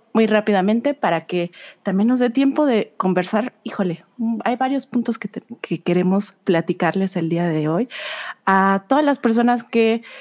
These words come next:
eh, o apenas están comenzando con bioinformática o que, mm, no saben ni qué es, ¿no? Entonces vamos a,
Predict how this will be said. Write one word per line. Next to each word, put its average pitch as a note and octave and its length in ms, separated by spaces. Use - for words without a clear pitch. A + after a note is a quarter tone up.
eh, F3 420
o G#3 160
apenas A#3+ 320
están A3+ 280
comenzando G#3 560
con G3 140
bioinformática C4+ 720
o G#3 280
que, G3 480
mm, - 480
no F#3 80
saben F#3 300
ni D#3+ 120
qué E3+ 440
es, D#3 340
¿no? G#3 80
Entonces D4+ 260
vamos G4+ 280
a, C4+ 200